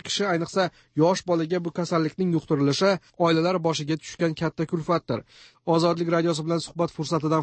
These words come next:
foydalanib, ularga biz bu holatdan chuqur tashvishda ekanimiz va odam immun taqchilligi virusi hukm emasligi, dunyoda millionlab odam bu kasallik bilan oddiy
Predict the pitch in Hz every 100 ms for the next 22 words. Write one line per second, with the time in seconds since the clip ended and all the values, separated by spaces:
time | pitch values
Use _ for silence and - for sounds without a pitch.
0 | 165 156 156 165 208 - _ - 165 160
1 | 156 185 170 147 175 202 170 170 180 180
2 | 165 156 180 175 - - 156 165 151 147
3 | 165 151 139 143 160 156 160 - - 160
4 | 175 185 175 180 170 147 170 170 165 170
5 | 160 202 208 - _ - - - 220 196
6 | 185 180 185 185 185 123 - 123 143 151
7 | 160 160 156 165 175 196 220 165 180 170
8 | 165 165 170 175 165 170 160 175 175 -
9 | _ 165 160 170